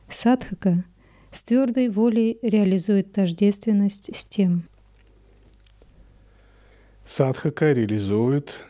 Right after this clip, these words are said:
Speaker 2: силой намерения, верой, преданности и созерцания тождественность с Шивой.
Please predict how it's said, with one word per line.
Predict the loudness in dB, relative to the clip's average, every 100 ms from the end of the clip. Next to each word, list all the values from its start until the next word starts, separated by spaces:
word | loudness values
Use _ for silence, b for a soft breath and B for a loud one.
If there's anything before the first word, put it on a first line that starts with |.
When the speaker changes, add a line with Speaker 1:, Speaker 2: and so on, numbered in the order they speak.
| B B B
Speaker 2:
силой | -8 -2 0 2 0
намерения, | -2 -2 0 0 0 0 -2 -2
верой, | -4 0 0 0 -2
преданности | 0 0 0 -2 -2 -4
и | -4
созерцания | -2 -4 -6 -2 -2 0 0 -2
тождественность | -4 -2 -2 0 -2 -2 -4 -2 -2 -2 -4
с |
Шивой. | -2 -2 -4 -8